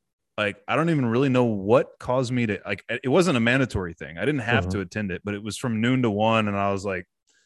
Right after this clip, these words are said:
Speaker 1: this is, you wanna talk about cognitive dissonance, man. Like, having to toe that line and play that game, um, is, is a little bit soul crushing. Jordan Peterson would chastise me for even playing along, right? That, that I,
Speaker 2: Mm-hmm.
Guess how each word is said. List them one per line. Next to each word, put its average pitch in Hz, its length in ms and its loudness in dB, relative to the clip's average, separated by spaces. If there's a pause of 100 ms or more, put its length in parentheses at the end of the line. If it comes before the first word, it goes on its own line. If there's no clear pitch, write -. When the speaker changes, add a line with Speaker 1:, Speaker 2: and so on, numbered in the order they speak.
(480)
Speaker 1:
this 135 180 -2
is, 110 140 -10
you 127 60 2
wanna 113 120 0
talk 117 140 4
about 95 180 -2
cognitive 95 460 -2
dissonance, 87 420 -12
man. 87 240 -10
Like, 92 160 -10
having 127 360 0
to 107 440 -2
toe 117 280 -2
that 104 220 -2
line 95 280 -4
and 87 100 -10
play 101 200 -8
that 92 220 -6
game, 85 380 -14 (880)
um, 85 460 -8
is, 92 260 -10 (120)
is 92 160 -10
a 95 60 -6
little 127 200 2
bit 113 160 -6
soul 95 260 -4
crushing. 85 400 -16
Jordan 131 240 2
Peterson 113 460 -2
would 92 240 -8 (120)
chastise 95 480 -2
me 92 160 -8
for 87 300 -14
even 90 240 -10
playing 87 280 -10
along, 78 440 -14
right? 85 280 -10
That, 87 160 -10 (160)
that 104 140 4
I, 98 140 6
Speaker 2:
Mm-hmm. 90 100 0